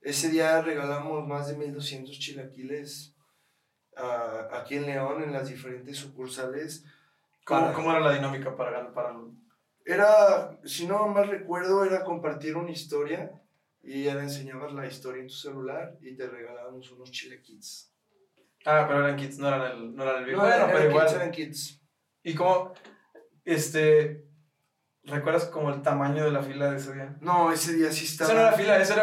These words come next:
Speaker 2: era, era un
Speaker 1: estaban
Speaker 2: tumor, güey.
Speaker 1: impresionantes.
Speaker 2: Sí, era fila con tumores.
Speaker 1: En La Salle sí se hizo una fila que llega, nosotros estamos ahorita en el nuevo local, estamos enfrente de la entrada principal exactamente, y la fila pasaba la antojancia, güey.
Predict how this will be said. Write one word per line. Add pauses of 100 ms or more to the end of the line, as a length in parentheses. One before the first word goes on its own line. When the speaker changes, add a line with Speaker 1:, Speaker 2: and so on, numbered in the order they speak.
Speaker 2:
era,
era
un
Speaker 1:
estaban
Speaker 2:
tumor,
güey.
Speaker 1:
impresionantes. (120)
Speaker 2:
Sí,
era
fila
con
tumores.
Speaker 1:
En
La
Salle
sí
se
hizo
una
fila (240)
que
llega,
nosotros
estamos
ahorita
en
el
nuevo
local,
estamos
enfrente
de
la
entrada
principal
exactamente, (440)
y
la
fila
pasaba
la
antojancia,
güey.